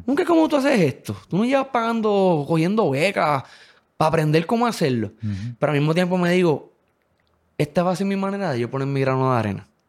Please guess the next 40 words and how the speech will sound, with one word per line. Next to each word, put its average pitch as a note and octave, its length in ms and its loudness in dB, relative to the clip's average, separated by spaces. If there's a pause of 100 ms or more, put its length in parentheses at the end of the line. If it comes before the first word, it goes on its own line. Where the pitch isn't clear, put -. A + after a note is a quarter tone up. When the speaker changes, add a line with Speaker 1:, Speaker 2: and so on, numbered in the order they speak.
(200)
Speaker 2:
Claro. G#2 400 -2 (200)
Speaker 1:
¿Por A#2 160 -4
qué? B2+ 120 -2
Porque, A2 400 -4
oye, F3+ 320 -4 (340)
necesitamos A#2 840 -4
más E3 220 -6
gente C3+ 260 -10
que F#3+ 120 -8
quiera B2+ 280 -10
trabajar. - 580 -6 (440)
Speaker 2:
Pero C3+ 240 2
uniendo C#3+ 420 6
esto F3 260 2
con D#3 260 4
lo C3 100 8
del B2 220 6
Departamento A#2 580 2
de C3+ 60 4
Educación, C#3 580 0 (540)
de A#2 640 6
Recreación A#2 400 2
y - 20 4
Deportes, G#2+ 360 2
disculpa. F#2+ 460 -2 (500)
Este, A#2+ 300 2
también B2 320 4
ahí E3 100 4
tú E3+ 120 4
cogiste D3 280 4
algunos A#2+ 280 4
cursos A#2+ 280 2
y A2+ 40 6
otras G2 180 2
cosas A2+ 320 0
Speaker 1:
Ok, - 80 0
Speaker 2:
que C3+ 140 6
Speaker 1:
mira. C#3 160 2
Speaker 2:
te C3 160 6
forman. B2 880 2